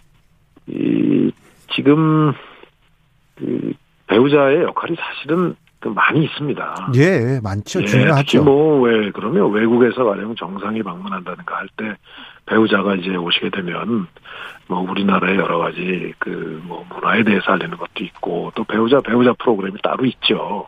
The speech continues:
Speaker 2: 네.
Speaker 1: 예, 그렇기 때문에 이 배우자의 역할은 늘 어쨌든 대통령의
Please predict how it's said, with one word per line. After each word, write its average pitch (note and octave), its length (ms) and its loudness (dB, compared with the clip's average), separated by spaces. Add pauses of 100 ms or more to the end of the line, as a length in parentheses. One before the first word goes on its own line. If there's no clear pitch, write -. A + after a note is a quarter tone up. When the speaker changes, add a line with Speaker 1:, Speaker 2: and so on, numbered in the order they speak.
Speaker 2:
네. B2+ 380 0 (140)
Speaker 1:
예, G3 40 -6
그렇기 A2+ 300 2
때문에 G#2 580 0 (520)
이 - 60 -2
배우자의 B2 440 4
역할은 B2+ 440 -2
늘 D#3 480 2 (840)
어쨌든 A#2+ 400 -2
대통령의 A#2 1160 2